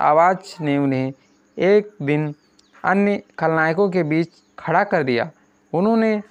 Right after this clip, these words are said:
रिचर्ड एटनबरो की गांधी उन्नीस सौ बयासी में खान के रूप में और स्टीवन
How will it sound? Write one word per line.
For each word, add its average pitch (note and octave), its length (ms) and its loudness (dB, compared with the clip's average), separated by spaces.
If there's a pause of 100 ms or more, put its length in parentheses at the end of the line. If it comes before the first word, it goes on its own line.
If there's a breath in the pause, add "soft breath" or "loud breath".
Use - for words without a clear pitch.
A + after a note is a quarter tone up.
(180)
रिचर्ड F#3+ 460 0 (1120)
एटनबरो F3+ 1500 -2
की F3 320 -2
गांधी D#3+ 440 0
उन्नीस F#3 320 0
सौ F3 80 0
बयासी D#3 380 0
में F#3+ 300 -2 (340 soft breath)
खान G3 320 -2
के F#3 160 0
रूप D3+ 200 0
में D3+ 160 -4
और F#3 340 0
स्टीवन F3+ 580 -2